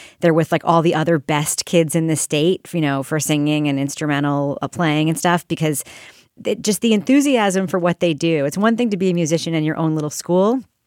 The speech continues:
It's another thing to sort of get with kids who are as into it and as good at it or better than it, it, better at it than you are. It, like, really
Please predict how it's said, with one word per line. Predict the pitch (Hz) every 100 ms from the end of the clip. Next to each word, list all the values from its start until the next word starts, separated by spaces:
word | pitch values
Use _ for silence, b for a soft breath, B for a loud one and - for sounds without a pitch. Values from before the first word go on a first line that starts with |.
| _ - -
It's | 196
another | 190 190 202
thing | 185 180 175
to | - 160
sort | -
of | 160 131
get | 170 165 -
with | 160 -
kids | - 165 151 143 131 - B B B B B
who | 202 170
are | 165
as | 151 147
into | 160 - 156
it | 151
and | 156 156
as | 147 135
good | - 156
at | 151 147
it | 147
or | 143 147
better | 127 160 160 156
than | 143 143
it, | 139 139 - 143 - -
it, | 139 143
better | 180 190
at | 160 143
it | 143 139
than | 151 156
you | 175
are. | 160 135 131
It, | -
like, | 156 151
really | 170 190 165